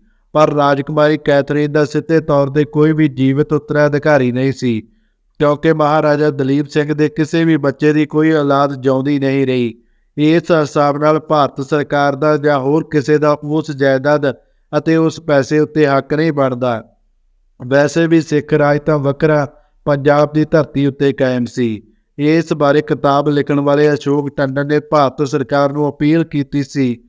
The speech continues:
ਕਿ ਉਹ ਸਵਿਸ ਬੈਂਕ 'ਚੋਂ ਇਹ ਪੈਸੇ ਰਿਕਵਰ ਕਰੇ, ਪਰ ਸਵਿਸ ਬੈਂਕ ਲੱਗਦਾ ਨਹੀਂ ਕਿ ਭਾਰਤ ਸਰਕਾਰ ਨੂੰ ਕੋਈ ਹਿੱਸਾ ਜਾਂ ਅਧਿਕਾਰ ਦੇਵੇਗੀ। ਬਾਕੀ ਸਿੱਖ ਇਤਿਹਾਸ ਦੇ ਖੋਜਕਾਰਾਂ ਨੂੰ ਵੀ ਚਾਹੀਦਾ ਹੈ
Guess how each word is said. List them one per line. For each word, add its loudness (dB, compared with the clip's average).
ਕਿ 4
ਉਹ 4
ਸਵਿਸ 2
ਬੈਂਕ -2
'ਚੋਂ 0
ਇਹ 0
ਪੈਸੇ 2
ਰਿਕਵਰ 0
ਕਰੇ, -2
ਪਰ 2
ਸਵਿਸ 0
ਬੈਂਕ -2
ਲੱਗਦਾ 2
ਨਹੀਂ -2
ਕਿ -2
ਭਾਰਤ 0
ਸਰਕਾਰ -2
ਨੂੰ -6
ਕੋਈ -2
ਹਿੱਸਾ 0
ਜਾਂ -2
ਅਧਿਕਾਰ 0
ਦੇਵੇਗੀ। -4
ਬਾਕੀ 2
ਸਿੱਖ -2
ਇਤਿਹਾਸ 2
ਦੇ -2
ਖੋਜਕਾਰਾਂ 0
ਨੂੰ -2
ਵੀ 0
ਚਾਹੀਦਾ 2
ਹੈ 2